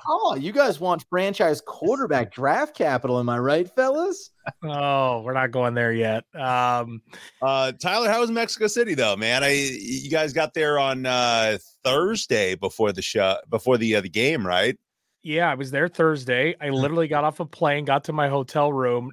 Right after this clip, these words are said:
Speaker 2: knocked out a quick episode with, uh, producer Adam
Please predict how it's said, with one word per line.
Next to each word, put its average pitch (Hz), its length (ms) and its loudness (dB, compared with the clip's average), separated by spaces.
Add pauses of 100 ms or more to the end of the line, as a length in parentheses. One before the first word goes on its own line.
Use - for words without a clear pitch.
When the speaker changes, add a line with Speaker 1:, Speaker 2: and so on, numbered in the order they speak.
Speaker 2:
knocked 151 420 0
out 156 280 0 (220)
a 156 80 -4
quick 185 360 0
episode 147 540 0
with, 135 340 -2
uh, 127 260 2
producer 147 480 -2
Adam 135 480 0